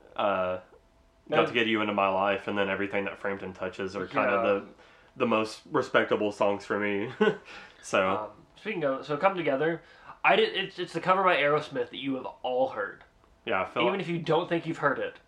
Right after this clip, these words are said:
Speaker 2: you've heard this cover,
Speaker 1: I mean,
Speaker 2: I
Speaker 1: they play
Speaker 2: promise
Speaker 1: this
Speaker 2: you.
Speaker 1: cover on, like, classic rock radio more than they play the original. <laughs> Like, at least in my experience, I,
Speaker 2: Yeah,
Speaker 1: I've heard it a
Speaker 2: um,
Speaker 1: lot.
Speaker 2: it's a hell of a cover. Not as good as the original.
Speaker 1: Mm-hmm.
Speaker 2: I don't even like Aerosmith, but I think this is a hell of a cover.
Speaker 1: Mm-hmm.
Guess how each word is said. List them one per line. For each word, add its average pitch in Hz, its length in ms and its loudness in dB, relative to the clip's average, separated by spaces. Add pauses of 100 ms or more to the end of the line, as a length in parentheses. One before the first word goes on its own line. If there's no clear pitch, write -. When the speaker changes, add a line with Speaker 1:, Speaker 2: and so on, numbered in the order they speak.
(200)
Speaker 2:
you've 143 220 -4
heard 151 320 -2
this 123 200 -4
cover, 117 340 -4
Speaker 1:
I 113 60 2
mean, 107 140 0
Speaker 2:
I 117 40 4
Speaker 1:
they 117 100 2
play 143 100 0
Speaker 2:
promise 113 140 -2
Speaker 1:
this 113 80 -8
Speaker 2:
you. 98 60 -10
Speaker 1:
cover 110 280 0
on, 98 460 -2
like, 95 160 -8
classic - 380 -6
rock 107 240 -2
radio 95 340 -2
more 101 160 -2
than 98 120 -2
they 95 100 -2
play 107 200 -4
the 98 140 -4
original. 101 560 -2
<laughs> - 80 -10 (160)
Like, - 240 2 (320)
at 139 80 2
least 113 180 2
in 107 80 0
my 101 160 4
experience, 98 560 -2
I, - 60 4
Speaker 2:
Yeah, 117 120 4
Speaker 1:
I've 113 120 2
heard 110 160 4
it 104 80 4
a 151 40 4
Speaker 2:
um, 147 160 4
Speaker 1:
lot. 151 200 4
Speaker 2:
it's - 160 0
a 185 60 2
hell 156 420 0
of 147 80 0
a 147 80 -2
cover. 113 480 -4 (560)
Not 175 240 2
as 160 80 -4
good 175 160 4
as 147 60 -6
the 147 100 -4
original. 143 640 -4
Speaker 1:
Mm-hmm. 104 240 -6 (1300)
Speaker 2:
I 170 60 6
don't 214 100 8
even 190 120 0
like 147 160 2
Aerosmith, 120 480 -2
but 120 100 -4
I 123 100 2
think 127 160 -6
this 110 100 -14
is 117 100 -10
a 117 60 -4
hell 110 160 -2
of 110 80 -6
a 117 40 -6
cover. 110 320 -4
Speaker 1:
Mm-hmm. 101 240 -6